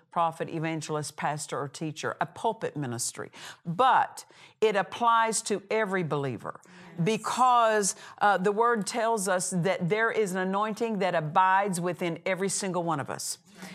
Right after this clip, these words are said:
Speaker 1: And so whatever will help us to be skillful with the anointing to minister will also be help, help us to be skillful with the anointing that we can draw on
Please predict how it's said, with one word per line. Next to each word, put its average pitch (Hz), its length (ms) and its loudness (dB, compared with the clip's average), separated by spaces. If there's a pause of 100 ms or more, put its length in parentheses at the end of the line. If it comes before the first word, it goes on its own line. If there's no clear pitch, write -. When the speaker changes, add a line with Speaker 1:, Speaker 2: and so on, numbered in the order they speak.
(200)
Speaker 1:
And 202 260 2
so 214 380 4
whatever 233 760 4
will 214 200 0
help 220 280 -2
us 202 140 -2
to - 80 -8
be 180 120 -2
skillful 240 640 -2
with 196 200 -2
the 190 100 -4
anointing 185 500 -2
to 170 120 -6
minister 214 440 -4
will 170 200 0
also 214 320 0
be 165 160 -4
help, 170 280 -4 (200)
help 196 260 -4
us 170 140 -6
to 165 80 -10
be 165 80 -4
skillful 170 580 -4 (320)
with 185 220 0
the 185 100 -2
anointing 180 600 -2
that 165 180 0
we 180 160 0
can 180 220 -4
draw 185 320 2
on 160 300 0